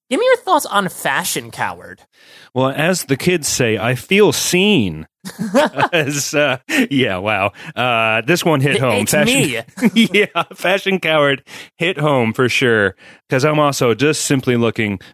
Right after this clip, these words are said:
Speaker 2: for pants for legs. Uh, <laughs> but yeah, so I loved this. Fashion Coward was so funny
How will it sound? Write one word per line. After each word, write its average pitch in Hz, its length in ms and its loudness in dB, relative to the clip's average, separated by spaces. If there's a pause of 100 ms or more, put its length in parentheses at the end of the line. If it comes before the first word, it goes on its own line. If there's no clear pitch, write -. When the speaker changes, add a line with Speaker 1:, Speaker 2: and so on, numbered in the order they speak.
Speaker 2:
for 120 220 0
pants 98 400 -4
for 107 140 -2
legs. 87 800 -4
Uh, 85 320 -8 (540)
<laughs> 180 40 -20 (760)
but 151 240 0
yeah, 127 200 2
so 175 180 0
I 180 160 0
loved 123 340 -2
this. 95 160 0
Fashion 160 320 0
Coward 113 320 0
was 110 140 0
so 107 240 0
funny 98 360 -2